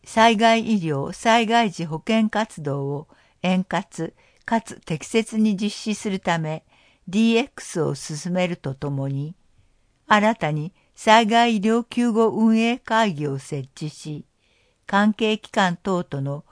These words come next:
連携の強化を図ってまいります。地震発生時における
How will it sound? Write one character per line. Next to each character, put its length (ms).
連 320
携 200
の 140
強 260
化 240
を 40
図 120
っ 120
て 180
ま 200
い 60
り 120
ま 160
す。 260
地 160
震 300
発 240
生 280
時 160
に 100
お 120
け 200
る 240